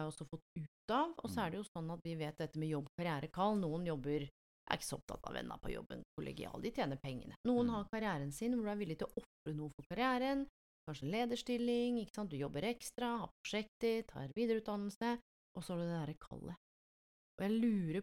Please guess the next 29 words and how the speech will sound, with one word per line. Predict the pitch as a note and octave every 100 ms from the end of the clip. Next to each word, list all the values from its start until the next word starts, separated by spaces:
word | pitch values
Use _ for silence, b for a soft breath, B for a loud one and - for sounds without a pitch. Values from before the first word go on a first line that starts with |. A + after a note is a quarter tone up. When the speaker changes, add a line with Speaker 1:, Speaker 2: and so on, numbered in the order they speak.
| -
Speaker 1:
på | G3 G3 A3+ -
om, | F#3+ F#3+ F#3+ G3 -
og | F#3
nå | F#3
spør | - D#3+
jeg | D3
deg | D#3+ F#3+
om | G3 - _ _ A3
noe | A#3 A#3+ G3 D#3 E3
av | F#3
det | E3 D#3+ E3+ G3 G3 - _ _ -
du | F#3
er | G3+
inne | G#3 F3 C#3+ C3+
på | F3+
nå | F3+ E3
berører | F#3 E3+ D3 C#3+ F3
ikke | F3 G#3+
nødvendigvis | G3 D#3 D3+ F3 E3
sånn, | D#3 D#3+ - _ -
«Jeg |
skal | E3+ F#3
bare | F3 D#3+
jobbe | F3+ E3 D#3
hvis | D3 -
jeg | D#3+
har | D#3
et | E3+ -
kall», | A3+ C#4+